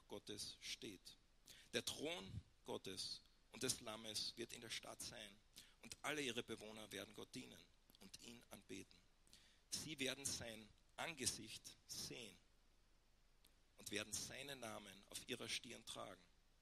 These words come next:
Es wird auch keine Nacht mehr geben, sodass man keine Beleuchtung mehr braucht. Nicht einmal das Sonnenlicht wird mehr nötig sein,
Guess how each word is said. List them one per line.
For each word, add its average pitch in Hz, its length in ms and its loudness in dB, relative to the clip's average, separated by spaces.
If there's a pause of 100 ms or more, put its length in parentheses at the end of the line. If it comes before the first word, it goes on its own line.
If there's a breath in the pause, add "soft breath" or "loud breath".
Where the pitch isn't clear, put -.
(720)
Es - 120 2
wird 117 140 2
auch - 140 2
keine 135 200 6
Nacht 131 320 4
mehr 135 140 2
geben, 107 260 2
sodass - 360 4
man 117 120 -4
keine 127 240 -2
Beleuchtung 135 520 2
mehr 117 80 0
braucht. 101 360 -4
Nicht 123 200 0
einmal 123 180 -4
das 120 180 6
Sonnenlicht 135 520 0
wird 113 160 0
mehr 110 100 -2
nötig 107 320 -2
sein, 117 320 -4